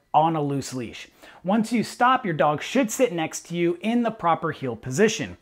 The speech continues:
You can have the leash in either hand or in both, but your hands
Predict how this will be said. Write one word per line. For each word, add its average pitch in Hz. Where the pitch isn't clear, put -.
You 185
can 202
have 202
the 202
leash 185
in 165
either 233
hand 165
or 190
in 156
both, 151
but 160
your 160
hands 202